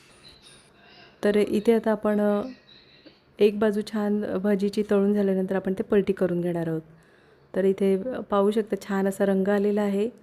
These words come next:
आणि अगदी हलके, खुसखुशीत, कुरकुरीत असे हे वडे किंवा भजी तयार झालेली आहे. तर आपण ते आता एका डिशमध्ये काढून घेणार आहोत. नक्कीच एकदा अशा पद्धतीने हा पदार्थ बनवून बघा.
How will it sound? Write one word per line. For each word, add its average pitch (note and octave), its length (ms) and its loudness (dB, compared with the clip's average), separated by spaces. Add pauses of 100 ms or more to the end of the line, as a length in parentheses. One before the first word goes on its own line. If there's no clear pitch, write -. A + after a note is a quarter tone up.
(440)
आणि F#3 120 -2
अगदी F#3 220 -2
हलके, G#3+ 640 2 (160)
खुसखुशीत, A3 540 -2 (100)
कुरकुरीत G#3 460 2
असे G3+ 200 -2
हे G3+ 240 0
वडे F#3+ 300 2
किंवा G3 240 0
भजी G3 300 0 (140)
तयार F#3+ 260 2
झालेली G#3 380 0
आहे. G#3+ 300 -2 (560)
तर F#3 80 0
आपण F#3+ 320 0
ते G3 80 2
आता F#3+ 380 0
एका F#3+ 180 0
डिशमध्ये G3 440 0
काढून F3+ 320 2
घेणार F3 280 0
आहोत. E3+ 220 -4 (1800)
नक्कीच A#3+ 320 0
एकदा A#3 220 4
अशा A3+ 180 0
पद्धतीने G#3+ 500 0
हा G3+ 160 -2
पदार्थ F#3+ 460 0
बनवून G3+ 400 2
बघा. F#3+ 340 2